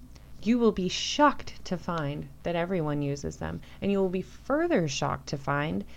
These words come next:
that teenagers <laughs> use them the most. Really?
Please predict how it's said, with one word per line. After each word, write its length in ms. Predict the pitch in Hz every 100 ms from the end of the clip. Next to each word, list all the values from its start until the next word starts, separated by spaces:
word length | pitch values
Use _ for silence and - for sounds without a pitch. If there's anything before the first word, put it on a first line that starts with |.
| - -
that 180 | 254
teenagers 720 | - 294 320 214 185 190 208 185
<laughs> 100 | 185
use 200 | 226 208
them 200 | 214 220
the 60 |
most. 520 | 240 330 240 - - - - - - -
Really? 640 | 466 494 494 294 180 160